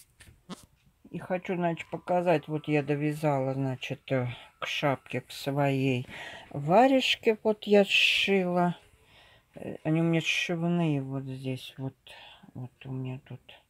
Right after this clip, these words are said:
идет шов, потому что чулочную вязку без шва никак не сделаешь. Я пыталась,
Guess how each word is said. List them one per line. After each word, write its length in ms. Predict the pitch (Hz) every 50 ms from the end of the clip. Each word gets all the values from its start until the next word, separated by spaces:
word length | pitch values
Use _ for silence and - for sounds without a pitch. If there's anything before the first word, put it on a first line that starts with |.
| _ _ _ _ _ _ _ _ _ _ _ _ _ _
идет 380 | - - 131 143 - 143 139 -
шов, 380 | - - - - - 139 120 - _
потому 440 | - 135 _ - 135 135 139 135 135
что 360 | - - - - 147 139 139 - _ _ - - - _ _ _
чулочную 720 | - - 160 156 151 151 147 143 - - - 151 147 147 147
вязку 460 | 147 170 190 190 180 - - - - - -
без 160 | 135 143 139
шва 320 | - - - 170 165 165
никак 480 | 156 147 143 143 - - 147 - - -
не 200 | 156 156 156 151
сделаешь. 680 | 143 147 147 143 143 143 139 135 135 131 - - -
Я 80 | 135 135
пыталась, 640 | - - 151 147 _ - 202 214 208 165 151 -